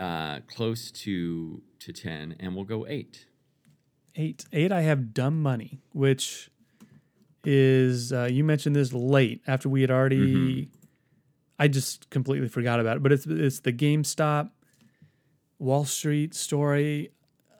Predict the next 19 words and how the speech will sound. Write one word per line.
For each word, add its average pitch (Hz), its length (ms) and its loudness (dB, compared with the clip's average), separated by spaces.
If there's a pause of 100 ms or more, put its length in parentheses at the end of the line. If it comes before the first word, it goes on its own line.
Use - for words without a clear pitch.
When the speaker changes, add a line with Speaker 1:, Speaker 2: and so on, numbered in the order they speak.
(200)
Speaker 2:
Um, 131 920 -2
Craig 151 280 0
Gillespie 131 560 0
directed 120 440 -4
it, 127 140 -6 (180)
who 123 180 0
has, 113 520 -4 (760)
I 247 160 0
think, 311 180 2
done 165 400 2 (100)
a 175 100 -2
number 226 320 0
of 170 100 0
good 131 140 2
movies. 120 380 0
He 160 80 -2
did 143 140 2
I, 131 160 0
Tonya. 151 580 -4